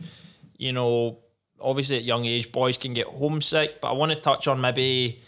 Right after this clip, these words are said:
times where you maybe felt a bit low, you missed home. Like, how did you cope with that? Was there any times where you were like, "Like, I hate this, I'm, I need to leave, I need to come back"?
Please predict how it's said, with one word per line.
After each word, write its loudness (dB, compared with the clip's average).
times -2
where 2
you 0
maybe 2
felt 2
a 4
bit 2
low, 4
you 2
missed -2
home. 4
Like, 0
how 0
did 0
you -2
cope -2
with 4
that? 4
Was -2
there 4
any 2
times -2
where 0
you 0
were 4
like, -2
"Like, -8
I -4
hate -10
this, -8
I'm, -4
I -4
need -8
to -6
leave, -8
I -6
need -8
to -10
come -6
back"? -6